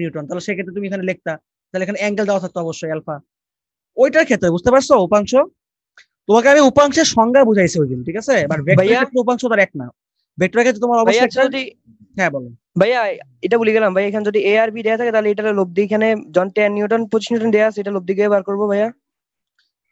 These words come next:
Speaker 1: আচ্ছা, লব্ধি কিভাবে বের করবা? তোমাকে লব্ধি বের করার সূত্র তুমি তো জানোই ভাইয়া, যে R is equal to
Speaker 2: Root over of ওইটা?
Speaker 1: হ্যাঁ, এ স্কয়ার প্লাস ওভাবে বের করবা।
Speaker 2: বি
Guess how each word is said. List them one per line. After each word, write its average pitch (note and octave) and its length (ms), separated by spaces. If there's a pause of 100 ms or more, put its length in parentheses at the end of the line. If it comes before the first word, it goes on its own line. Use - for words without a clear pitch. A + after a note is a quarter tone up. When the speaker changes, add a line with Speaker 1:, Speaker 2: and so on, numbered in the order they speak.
Speaker 1:
আচ্ছা, F3 240
লব্ধি G3+ 200
কিভাবে B3+ 260
বের B3 140
করবা? A#3+ 180 (140)
তোমাকে G#3 280
লব্ধি G#3 220
বের A3+ 120
করার A3+ 140
সূত্র G#3+ 180
তুমি G3+ 140
তো F3 120
জানোই C#3+ 260
ভাইয়া, D3 160 (540)
যে D3+ 80 (240)
R - 100
is F3+ 120
equal G3 160
to F#3+ 40
Speaker 2:
Root G3 120
over A3 200
of A#3 120
ওইটা? G#3+ 200 (320)
Speaker 1:
হ্যাঁ, A#3+ 200 (560)
এ G3 40 (140)
স্কয়ার G3 320
প্লাস F3+ 200 (340)
ওভাবে E3+ 260
বের D#3+ 140
করবা। D3+ 180 (1300)
Speaker 2:
বি F#3+ 80